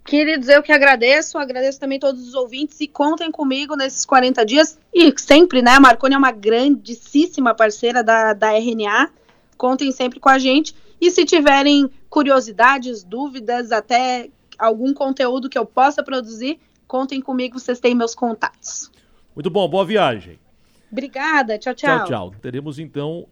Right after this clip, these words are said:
Speaker 2: a, a Melina representando aqui o, o rádio de Santa Catarina, né, Bicuda? A Caerte,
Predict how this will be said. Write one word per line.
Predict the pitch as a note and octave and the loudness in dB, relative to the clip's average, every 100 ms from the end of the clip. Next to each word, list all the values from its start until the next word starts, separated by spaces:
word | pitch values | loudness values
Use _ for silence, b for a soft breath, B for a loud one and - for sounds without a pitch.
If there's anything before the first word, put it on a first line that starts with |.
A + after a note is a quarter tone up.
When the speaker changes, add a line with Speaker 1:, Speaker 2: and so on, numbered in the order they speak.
| _ | _
Speaker 2:
a, | C3+ A#2+ A2+ A#2 - A#2+ | -12 -10 -10 -12 -14 -16
a | |
Melina | A2+ C3+ G#2 D3+ D3+ | -12 -12 -10 -12 -12
representando | B2+ B2+ A#2+ G2+ F#2+ B2+ A#2 | -14 -14 -14 -14 -14 -14 -14
aqui | F#2+ C3 | -16 -14
o, | B2 F#2+ F2 _ | -14 -14 -20 _
o | C#3+ | -20
rádio | G2 - G3+ F#3 C3 | -20 -8 -8 -8 -10
de | |
Santa | A2 E3 D#3 B2 | -12 -14 -14 -14
Catarina, | C3 A#2 A#2+ F3+ D3+ | -12 -14 -14 -14 -14
né, | B2+ | -14
Bicuda? | A#2 - F#2 G2 | -14 -14 -16 -16
A | |
Caerte, | F#2+ C3 B2+ D#3 D#3 - F3+ | -10 -6 -4 -4 -8 -14 -16